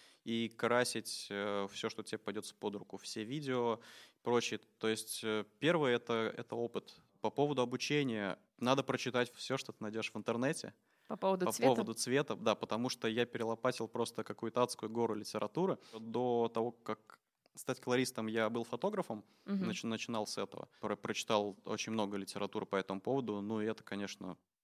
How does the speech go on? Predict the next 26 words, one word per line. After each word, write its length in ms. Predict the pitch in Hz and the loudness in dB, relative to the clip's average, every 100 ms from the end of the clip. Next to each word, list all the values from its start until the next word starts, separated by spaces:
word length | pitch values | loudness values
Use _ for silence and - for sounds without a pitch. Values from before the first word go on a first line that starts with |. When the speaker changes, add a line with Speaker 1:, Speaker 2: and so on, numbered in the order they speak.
| _ _ _ | _ _ _
Speaker 2:
А 60 | 190 | 2
можешь 160 | 202 - | 4 6
что-то 220 | 262 208 | 6 6
порекомендовать? 760 | 190 185 185 180 180 170 - - _ - | 0 2 0 4 4 4 -2 -18 _ -6
Speaker 1:
Могу 240 | 110 117 139 | -2 2 4
порекомендовать 760 | 143 131 127 123 120 127 - | 4 2 0 2 4 4 2
книгу 280 | - 123 113 | -4 -4 -4
Павла 320 | - 120 113 | 0 0 0
Косенко, 720 | 110 113 - 165 202 117 104 - _ _ _ | -2 -4 -2 -2 -2 -4 -6 -10 _ _ _
называется 440 | 113 110 107 104 104 | -8 0 2 0 -2
«Живая 340 | 107 104 98 | -2 2 2
цифра». 440 | - 98 - - - _ _ _ | 0 -6 -6 -10 -10 _ _ _
Эта 200 | 123 127 | -2 0
книга 300 | - 143 120 | 2 0 2
не 160 | 117 131 | 2 2
про 240 | 123 117 101 - | 0 -2 -2 -8
цветокоррекцию 800 | - 113 107 113 110 - 104 98 | -2 -2 -2 -2 -2 -4 -8 -6
видео, 440 | 135 190 175 170 _ | -4 -4 -4 -6 _
она 340 | - 104 107 139 | -8 -6 -2 -4
про, 1160 | - - 110 120 127 127 123 117 113 110 107 - | -4 -2 2 2 0 0 -2 -2 -4 -6 -8 -12
вообще 460 | - 90 - - 104 | -6 -6 -4 -2 -2
про 180 | - 95 | -2 -6
цвет, 320 | - 92 87 | -4 -2 -2
как 180 | 98 - | -2 -4
он 60 | 98 | -2
работает. 480 | 90 95 - 98 | -2 -2 -6 -12